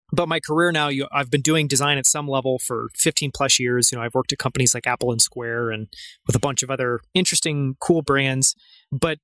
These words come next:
for me, design is just the intersection of solving really hard technical or business problems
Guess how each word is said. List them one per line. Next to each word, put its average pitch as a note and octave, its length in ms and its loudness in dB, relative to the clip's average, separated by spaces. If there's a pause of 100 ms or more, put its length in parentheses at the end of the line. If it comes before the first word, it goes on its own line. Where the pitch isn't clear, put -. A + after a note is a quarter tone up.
(100)
for E3 180 2
me, F#3 420 4
design D#3+ 460 2
is D3 160 2
just D#3 220 2
the D3 160 -2
intersection D3 480 0
of B2 100 0
solving C3+ 420 -2
really D3+ 280 4
hard C#3 360 0
technical C#3+ 520 -2
or A#2+ 80 -4
business D3 320 0
problems D#3+ 560 0